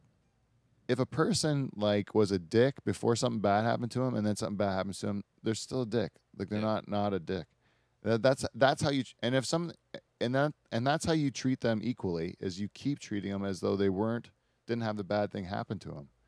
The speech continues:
Speaker 1: Yeah, and, and so if you're gonna treat 'em like you didn't like 'em before, then treat 'em like you don't like 'em after.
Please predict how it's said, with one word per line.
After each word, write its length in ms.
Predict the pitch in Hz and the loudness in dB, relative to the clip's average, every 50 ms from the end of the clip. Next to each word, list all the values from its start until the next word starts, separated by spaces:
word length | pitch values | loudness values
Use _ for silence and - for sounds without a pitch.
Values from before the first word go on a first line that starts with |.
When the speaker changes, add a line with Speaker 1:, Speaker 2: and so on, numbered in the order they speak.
| _ _ _ _ _ _ _ _ _ _ _ - | _ _ _ _ _ _ _ _ _ _ _ 0
Speaker 1:
Yeah, 220 | 101 98 98 95 - | 0 2 0 0 0
and, 340 | - 110 110 110 110 104 - | 0 2 2 4 2 0 -2
and 100 | - 92 | -6 -4
so 120 | - - 110 | 0 2 2
if 80 | 101 113 | 2 2
you're 80 | 117 110 | 2 0
gonna 120 | 120 113 | 0 -2
treat 180 | - - 123 123 | -2 -2 -4 -2
'em 100 | 117 113 107 | -2 0 0
like 220 | 101 101 95 - | 0 0 0 0
you 80 | 104 104 | -2 0
didn't 200 | 92 104 98 90 | 0 0 0 0
like 200 | 98 107 123 - | 0 0 0 0
'em 100 | 117 101 | -2 -6
before, 360 | 85 - - 90 87 87 92 92 | -6 -6 -4 -2 0 0 2 0
then 140 | 98 95 | 0 -4
treat 180 | - - 104 101 | -4 -4 -4 -2
'em 100 | 101 98 | -2 0
like 180 | 95 92 90 - | -2 -2 -2 -2
you 60 | 98 | -4
don't 180 | 90 98 92 92 | -4 -4 -2 -2
like 180 | 98 92 - - | -4 -4 -4 -4
'em 100 | 92 92 | -4 -4
after. 380 | 95 98 107 - - 82 78 | -4 -4 -6 -8 -10 -14 -16